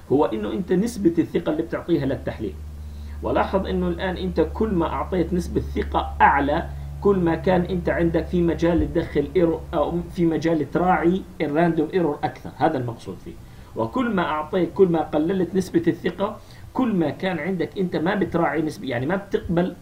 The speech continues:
أي خطأ، أوكي؟ شوف الآن من هون مثلًا بنيجي بنقول مثلًا بدنا تاو على عدد الديجري اوف freedom، راح نمر على هذا كله، عدد الديجري اوف freedom أربعة عن نسبة خمسة، عند نسبة ثقة خمسة وتسعين بتكون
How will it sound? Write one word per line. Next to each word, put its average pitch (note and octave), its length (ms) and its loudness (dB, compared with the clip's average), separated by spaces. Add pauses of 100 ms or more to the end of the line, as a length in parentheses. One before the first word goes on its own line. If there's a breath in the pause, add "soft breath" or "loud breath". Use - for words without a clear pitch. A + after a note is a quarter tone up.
أي F3 120 6
خطأ، - 420 -6
أوكي؟ D3+ 280 4 (560 loud breath)
شوف B3+ 240 2
الآن F#3+ 460 2
من F3 120 4
هون F#3+ 360 2
مثلًا F3 320 2
بنيجي F3+ 440 2
بنقول D#3+ 380 4
مثلًا D#3 280 -2
بدنا D#3+ 300 0
تاو D#3 400 0 (400 loud breath)
على D3+ 240 4 (280)
عدد E3+ 380 2
الديجري D3+ 440 2
اوف - 180 -4
freedom، C3 400 0
راح - 140 -2
نمر F3+ 240 4
على D3 160 2
هذا C#3+ 220 2
كله، E3 420 0
عدد E3+ 340 0
الديجري D3+ 520 2 (420 loud breath)
اوف B2 160 -2
freedom E3 340 6 (120)
أربعة E3+ 420 4
عن D#3 240 -2
نسبة E3+ 320 0 (280)
خمسة، E3 440 0
عند C#3+ 280 -4
نسبة E3+ 240 0
ثقة C3+ 280 -2
خمسة E3+ 320 -2
وتسعين F#3+ 360 -6
بتكون E3+ 280 -4